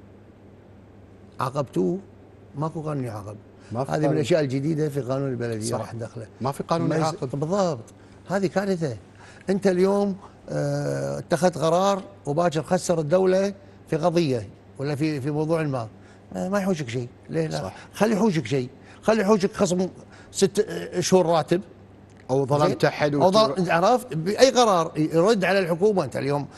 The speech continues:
Speaker 1: مشيت واحد ورجع وطلب ال-، تعويض وما تعويض.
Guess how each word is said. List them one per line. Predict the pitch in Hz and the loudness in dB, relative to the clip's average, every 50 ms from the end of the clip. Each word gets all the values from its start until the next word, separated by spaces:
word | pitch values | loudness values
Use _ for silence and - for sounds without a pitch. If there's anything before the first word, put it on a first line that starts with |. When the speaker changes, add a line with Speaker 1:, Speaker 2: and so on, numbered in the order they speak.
| - - - - - | -20 -20 -20 -12 -6
Speaker 1:
مشيت | 123 135 147 - - 196 185 147 180 | -4 -2 -2 4 4 4 4 6 6
واحد | 202 208 190 190 196 180 | 6 6 6 4 4 4
ورجع | 185 180 185 175 185 190 190 - - - - | 4 4 6 6 6 4 4 2 -4 -10 -8
وطلب | - 156 - 175 170 175 170 156 | -8 -2 0 2 2 2 2 2
ال-، | 165 165 156 147 151 147 151 147 143 135 - - - - - - - - - | 0 0 0 0 -4 -4 -4 -6 -6 -8 -10 -12 -14 -18 -20 -20 -20 -14 0
تعويض | - 165 156 175 175 175 160 | 0 2 4 6 4 4 4
وما | 165 160 156 143 | 4 2 0 0
تعويض. | - 120 110 117 117 107 | 0 -4 -4 -2 -4 -6